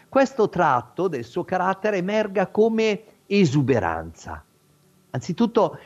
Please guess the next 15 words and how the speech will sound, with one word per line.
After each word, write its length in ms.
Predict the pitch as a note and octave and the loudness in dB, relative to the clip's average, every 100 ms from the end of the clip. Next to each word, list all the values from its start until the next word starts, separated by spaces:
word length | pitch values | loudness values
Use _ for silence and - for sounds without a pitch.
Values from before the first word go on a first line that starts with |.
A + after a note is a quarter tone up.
| D#3 | -2
l'esuberanza 840 | C#3 D3+ F3 F3 G3 A#3 A3 F#3+ | 2 4 2 2 4 2 0 -4
di 120 | D3+ | -4
Paolo 400 | D3+ F#3+ G3 F3+ | -2 2 4 2
si 220 | C#3+ - C#3 | -2 -8 -2
vede 320 | E3+ F3 D#3+ | 0 2 0
dal 200 | D3 D#3 | -2 -2
suo 160 | - | -2
essere 400 | F3+ F#3 - D3+ | -2 -2 0 -2
portato 840 | A2+ D3 B2+ - E3+ F3 F3 D#3 - - - | 0 -2 -2 0 2 2 0 -2 -4 -16 -4
alle 540 | D3 E3+ E3 D#3+ D#3+ | 0 2 2 0 -4
esagerazioni 1300 | - G#3 C#3+ D3+ A2 B2 G#2+ - - G2+ F2+ E2 D#2+ - _ _ _ | -2 0 2 0 0 -2 -4 -8 -14 -8 -6 -6 -12 -20 _ _ _
quando 320 | C#3+ A#2 A2+ | -2 0 -2
scrive. 680 | G#2 - G#2+ G2+ F#2 F2 E2+ - - D3+ | -8 -12 -10 -8 -6 -4 -6 -8 -10 -2
Ad 160 | F3+ | 2
esempio, 600 | F3 B2 B2 G#2+ G#2 G#2+ | 2 2 0 -2 -4 -4